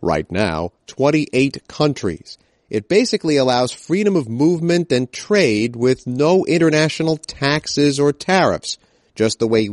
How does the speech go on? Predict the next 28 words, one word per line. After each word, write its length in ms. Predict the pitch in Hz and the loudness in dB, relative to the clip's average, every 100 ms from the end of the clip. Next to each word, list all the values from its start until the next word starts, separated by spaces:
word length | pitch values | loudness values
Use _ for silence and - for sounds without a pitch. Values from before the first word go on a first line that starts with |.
| - | -2
we 260 | 110 120 120 | 0 0 0
here 360 | 107 113 113 | -2 2 2
on 200 | 104 98 | 2 2
this 160 | 175 - | 0 0
side 200 | 120 107 | 0 0
of 60 | |
the 140 | 101 95 | 0 0
Atlantic 400 | 95 90 101 - | 0 -2 -2 -4
can 180 | 98 98 | -6 -2
move 400 | 117 131 104 90 | 0 0 -2 -2
goods 420 | 117 135 131 - | 0 2 0 -6
from 460 | - 117 113 113 | -4 0 2 2
Missouri 540 | 104 98 98 127 143 139 | 0 0 0 2 2 0
to 120 | 120 | -4
New 100 | 104 | -4
York 500 | 143 202 135 135 - | 2 2 2 0 -2
with 340 | 110 98 - | 0 0 -2
no 220 | 107 101 92 | 0 0 0
tariffs 680 | - 113 107 92 87 - | -4 -2 0 0 -2 -2
or 240 | 101 92 87 | 0 0 0
red 340 | 95 87 - | 0 -2 -4
tape. 400 | - 98 76 - - _ _ _ _ _ _ | -2 -2 -2 -8 -20 _ _ _ _ _ _
The 200 | - 117 | -2 2
E 120 | 127 | 2
U 280 | 127 135 139 | 4 4 4
effectively 680 | 113 - 202 208 175 147 143 | 2 0 -2 0 0 2 0
forms 460 | - 135 143 143 | 0 -2 0 0
an 120 | 135 | -2